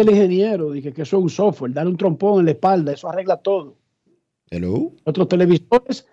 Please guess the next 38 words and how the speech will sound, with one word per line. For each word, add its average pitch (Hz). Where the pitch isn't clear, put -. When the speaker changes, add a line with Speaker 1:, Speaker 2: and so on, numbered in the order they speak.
Speaker 1:
hasta, 180
lo, 196
no 185
es 208
solamente 320
que 277
el 233
televisor 220
se 240
mejoraba, 202
Dionisio, 151
hasta 170
la 196
señal 208
mejoraba 196
cuando 175
uno 190
le 190
daba 190
un 185
tablazo 170
en 156
la 143
espalda. 143
Speaker 2:
Yo 98
no 113
sé 135
por 127
qué, 127
pero 147
Speaker 1:
Tablazo. 175
Speaker 2:
sí. 135
Speaker 1:
Sí, 143
sí, 202
no, 196
y 165
los 175
radios. 180